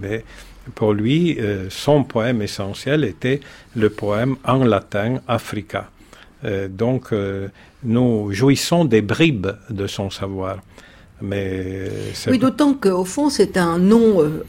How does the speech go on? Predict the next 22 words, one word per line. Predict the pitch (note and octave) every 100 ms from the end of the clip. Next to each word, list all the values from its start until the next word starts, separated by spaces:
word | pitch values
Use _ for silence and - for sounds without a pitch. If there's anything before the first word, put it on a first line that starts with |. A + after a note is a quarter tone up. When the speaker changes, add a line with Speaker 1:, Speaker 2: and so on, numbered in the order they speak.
| -
Speaker 2:
originel, | E3 F3 G#3 A3+ C#4+ A3+
Pétrarque. | E3 - F3+ - B3+ - - - - - - -
Speaker 1:
Oui, | C3 C3+ C3+ C3
oui, | A#2
oui, | G2+ G2+
oui, | G#2 G2+
oui. | G#2+
Speaker 2:
Euh, | B2+ G#2+ - E3+
c'est | G#3+ G#3+
un | A3
point | A3+ C4 B3
qui, | A#3+ G#3+
à | F3+
la | F#3+
fois, | F#3+ - G#3 F#3+ F#3+ - - - -
absorbe, | - F#3+ - D4 A3+ F3 D3 G#2 - _ -
euh, | E3 E3
tout | C#4+
ce | C4+ B3+
qui | - - A3+
le | F#3+
précède | G3 F3+ - A3 C4+ D#4+